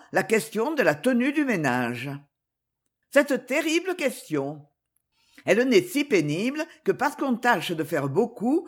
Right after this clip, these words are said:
avec peu de choses. Pourquoi s'assujettir à un tel effort ? Les meilleurs plaisirs de l'existence sont des choses qui ne coûtent rien.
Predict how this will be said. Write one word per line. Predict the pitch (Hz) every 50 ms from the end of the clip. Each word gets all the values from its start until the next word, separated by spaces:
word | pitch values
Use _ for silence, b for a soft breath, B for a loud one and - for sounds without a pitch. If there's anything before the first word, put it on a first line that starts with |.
| B B
avec | - 180 180 175 175 -
peu | - 302 330
de | 247 220 170
choses. | - - - 135 123 120 120 120 127 151 147 - b b b b b b b b -
Pourquoi | 285 311 302 - 220 185 -
s'assujettir | - 190 165 - - 277 294 247 196 196 170 - - 220 247 320 320
à | 269
un | 202 160 160 147
tel | 147 277 302 277
effort ? | 214 147 - - - 139 123 120 117 120 - - _ _ _ _ _ _ b b b b b
Les | 165 180 180
meilleurs | 175 220 294 320 320 254
plaisirs | - 240 262 254 208 220 220 175 131
de | 143
l'existence | 139 170 190 160 147 151 143 143 147 151 151 175 214 247 190 - 311 320 B B B B
sont | - 202 190
des | 165 - -
choses | - - 196 220 269 302 311 311 311
qui | 294 233
ne | 175 156
coûtent | 151 - 294 - - -
rien. | - 135 135 131 123 147 127 127